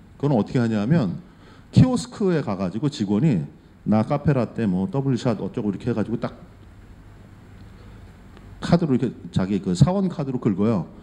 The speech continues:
그러면은 그 안에 있는 장애 직원한테 알아, 그러니까 쉬-, 그 오더가 떨어지는 거죠. 그럼 그 친구는 그걸 보고 그냥 만들어서 줍니다. 왜냐하면, 어, 발달장애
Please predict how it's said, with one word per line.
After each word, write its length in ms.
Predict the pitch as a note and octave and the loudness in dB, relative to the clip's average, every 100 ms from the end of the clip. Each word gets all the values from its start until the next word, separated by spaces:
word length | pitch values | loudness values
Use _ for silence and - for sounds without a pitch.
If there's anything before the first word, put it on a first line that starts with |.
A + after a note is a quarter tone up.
| - - - | -20 -20 0
그러면은 420 | C3 D3+ F#3 E3+ | 2 4 2 2
그 160 | C#3+ | 0
안에 380 | G2+ F2+ B2 C3+ | 0 0 0 2
있는 300 | B2+ B2+ C3+ | 2 2 2
장애 300 | B2+ G#2 A#2+ | 0 0 0
직원한테 800 | A#2 A2 A#2+ G#2+ G2 F#2 A2+ A2+ | 0 -2 0 2 2 2 0 0
알아, 580 | D#3 E2 G2+ A#2+ A#2 A2+ - - - | -2 -2 -2 0 -2 -4 -12 -20 -12
그러니까 220 | - G2 F2+ | -2 0 0
쉬-, 180 | - - - | -4 -12 2
그 140 | C3+ | 4
오더가 560 | A2+ A#2+ D#3 D#3 C3+ C3 | 6 2 2 0 -2 -2
떨어지는 380 | D#3+ C#3 A2 | -2 0 0
거죠. 280 | F#2 E2+ C3 - - - | -2 -2 -4 -6 -16 -10
그럼 120 | - B2+ | -4 0
그 100 | B2+ | 0
친구는 320 | D3 C#3+ C#3+ | 2 2 2
그걸 240 | A#2 C3+ | 0 -2
보고 360 | - G#2 D3 G3 | 0 0 2 2
그냥 240 | A#2+ B2 | 0 0
만들어서 680 | F#2 G2+ A2+ G#2 D#3+ G3+ G3 - | 0 0 0 0 0 -2 -4 -6
줍니다. 360 | G2+ F2 C#2+ - - - - - - - - - - - - - | -4 -4 -6 -16 -20 -20 -20 -20 -20 -20 -20 -20 -20 -20 -18 0
왜냐하면, 520 | B2 D3 D#3 D#3 A#2 | 2 4 4 2 0
어, 140 | - G#2 | -2 0
발달장애 960 | G#2+ B2+ D#3+ D3 C#3+ C3+ B2+ A#2 G2+ | 0 0 0 0 2 2 2 2 0